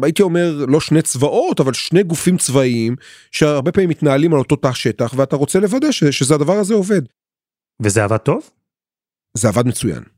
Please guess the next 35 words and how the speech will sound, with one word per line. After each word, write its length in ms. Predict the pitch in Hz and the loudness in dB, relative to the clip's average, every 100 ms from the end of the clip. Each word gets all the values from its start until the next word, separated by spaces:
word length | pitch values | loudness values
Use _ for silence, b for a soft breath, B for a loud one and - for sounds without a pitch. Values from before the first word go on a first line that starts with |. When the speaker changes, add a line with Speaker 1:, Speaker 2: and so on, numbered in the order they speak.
| _ _ - | _ _ -2
Speaker 1:
גם 120 | 123 | 0
בימים 240 | 160 147 151 | 2 4 2
קשים 420 | 147 - 180 147 | 2 2 4 4
מאוד, 300 | 127 123 113 | 4 2 2
אני 120 | 110 | 0
חייב 240 | - 127 | 0 0
לומר, 300 | 123 110 104 110 | 2 2 0 0
עם 60 | |
כל 160 | 110 156 | 0 2
מיני 220 | 151 143 | 4 4
איומים 360 | 135 131 147 147 | 4 4 2 0
שאנחנו 360 | 147 123 - | -2 -4 -4
שומעים 320 | - 131 143 | -2 2 2
מצד 260 | 139 147 131 | 2 0 0
הרשות, 480 | 113 110 156 120 - B B B B | 0 0 0 0 -4 B B B B
כעסים 640 | - 165 - - 170 151 127 | -2 -2 -2 -4 0 2 4
על 80 | 117 | 2
העובדה 280 | 101 98 | 2 0
שלמשל, 420 | 90 107 107 123 107 | -2 -4 -2 0 2
נזכיר, 840 | 107 104 110 107 - 151 135 101 - b b | 2 0 0 0 0 2 2 -2 -8 b b
שגרירות 440 | - 120 104 107 113 | -4 0 2 2 0
ארצות 220 | 101 101 | -2 0
הברית 200 | 107 117 | 0 0
עוברת 340 | 104 113 110 | 0 0 2
לירושלים, 720 | 131 135 143 180 190 180 131 104 | 2 2 2 2 2 2 0 0
למשל, 540 | 110 - 175 139 120 | 0 2 2 2 0
או 100 | 123 | -2
כל 160 | 254 269 | 0 0
מיני 220 | 240 175 | 2 0
סיטואציות 440 | 156 160 143 151 | 0 0 0 -2
כאלה 200 | - 131 117 | 0 0 0
ואחרות, 520 | 107 123 180 226 - B B B - | -2 0 2 0 -4 B B B -4
זה 120 | 165 | 0
לכאורה 460 | 202 143 139 143 165 | 2 0 0 2 2
היה 500 | 131 135 131 120 | 2 2 0 -2